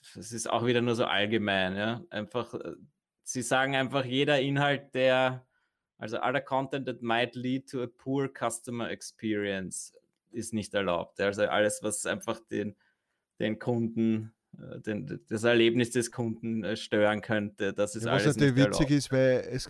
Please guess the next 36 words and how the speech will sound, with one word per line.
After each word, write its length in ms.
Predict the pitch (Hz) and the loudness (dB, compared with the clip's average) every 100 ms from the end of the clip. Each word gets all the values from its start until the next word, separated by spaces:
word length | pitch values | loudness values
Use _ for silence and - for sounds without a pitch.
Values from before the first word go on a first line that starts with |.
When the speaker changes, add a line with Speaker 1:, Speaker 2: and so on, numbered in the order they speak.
| - | -10
Speaker 2:
stört 400 | 113 - 127 135 | -8 0 0 0
immer 420 | - 156 160 143 - | 0 0 2 0 -4
irgendwen 720 | - 131 123 117 107 117 110 - | 2 4 4 0 0 0 0 0
Speaker 1:
Ja, 300 | 127 117 117 | 2 4 2
eh. 140 | 110 101 | 4 2
Speaker 2:
irgendwas. 280 | - - - _ _ _ _ _ _ _ _ _ | 0 -12 -18 _ _ _ _ _ _ _ _ _
Speaker 1:
Das 180 | 113 - | -14 -4
heißt 240 | 113 110 120 | -2 0 0
dann, 240 | 113 113 | 0 0
ah, 200 | 101 101 | -2 0
ja, 340 | 101 110 104 - - | 2 0 0 -8 -10
äh, 240 | 110 92 107 - - | -8 -8 -12 -20 -14
es, 260 | - 107 - _ - - _ _ _ _ _ _ _ _ _ | -12 -12 -16 _ -20 -20 _ _ _ _ _ _ _ _ _
es 160 | - 147 | -4 -2
ist 140 | 151 | 0
ein 140 | 143 131 | 0 0
bisschen 360 | 123 - 110 | -2 0 -2
komisch 380 | 104 104 107 104 | 2 2 2 0
und 140 | 110 113 | 0 0
ich 120 | 113 | 0
würd's 180 | 123 131 | -2 0
jetzt 140 | 123 | 0
eben 200 | 127 120 | 0 2
nicht 260 | 120 117 - | 0 -2 -4
zu 180 | 127 | 0
ernst 380 | 127 120 117 - | 2 2 0 -2
nehmen, 280 | 120 117 113 | 0 2 2
das 180 | 110 - | 0 0
Ganze. 400 | 107 104 - 117 | 0 0 -2 0
Natürlich, 440 | 113 113 117 113 | 0 0 0 2
wenn 160 | 113 113 | 2 2
ihr 160 | 113 110 | 2 2
da 260 | 113 104 | 4 4
eure, 840 | 110 113 113 110 104 - - - - | 2 2 2 2 0 -6 -10 -12 -10
äh, 40 | |
ganz 580 | - 101 107 107 - | -2 0 0 -4 -10